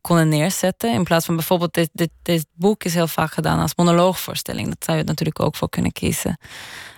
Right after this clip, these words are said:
Eh, maar ik, voor mij was het heel belangrijk om juist de situaties tussen de vader en Eddie, of tussen de moeder en Eddie, of de pesters en zo, om dat te kunnen neerzetten op,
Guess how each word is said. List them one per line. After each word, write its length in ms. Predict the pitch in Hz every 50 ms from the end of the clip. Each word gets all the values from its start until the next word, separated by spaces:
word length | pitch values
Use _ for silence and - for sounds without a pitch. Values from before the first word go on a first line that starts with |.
| - _
Eh, 200 | - 170 170 165
maar 140 | 165 165 165
ik, 100 | 165 -
voor 140 | - 175 175
mij 120 | 170 165
was 80 | 170 170
het 80 | 165 -
heel 120 | 180 170
belangrijk 400 | 160 170 165 160 160 160 160 -
om 120 | 156 156
juist 240 | 160 156 165 175 -
de 60 | -
situaties 580 | 165 175 160 - - 160 160 165 165 - 165 147
tussen 260 | - 190 180 170 180
de 100 | 170 175
vader 540 | 156 - - 160 156 151 151 - 147 151 147
en 180 | - 165 165 -
Eddie, 400 | - 165 165 156 156 151 147 -
of 80 | - -
tussen 220 | - 170 160 165
de 60 | 170
moeder 380 | 170 165 165 165 160 156 156 156
en 180 | - 165 165
Eddie, 420 | - - 165 165 151 151 151 151 151
of 100 | 165 -
de 100 | - 175
pesters 520 | - - 165 156 139 - - - 165 156
en 100 | - 160
zo, 160 | 151 - -
om 120 | - 156 160
dat 120 | 160 165 -
te 100 | - 165
kunnen 280 | - 165 160 156 160
neerzetten 480 | 160 156 160 170 - - - - - -
op, 80 | -